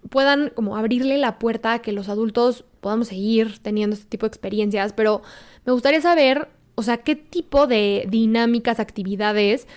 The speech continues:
se pueden esperar en un campamento enfocado en adultos? O sea, si son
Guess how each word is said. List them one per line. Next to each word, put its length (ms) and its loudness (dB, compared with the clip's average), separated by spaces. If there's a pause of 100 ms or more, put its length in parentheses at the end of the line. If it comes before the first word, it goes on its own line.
(160)
se 140 -12
pueden 140 2
esperar 260 -2
en 80 2
un 80 2
campamento 580 0
enfocado 400 -2
en 120 0
adultos? 500 0
O 60 -6
sea, 120 -4
si 140 -10
son 360 0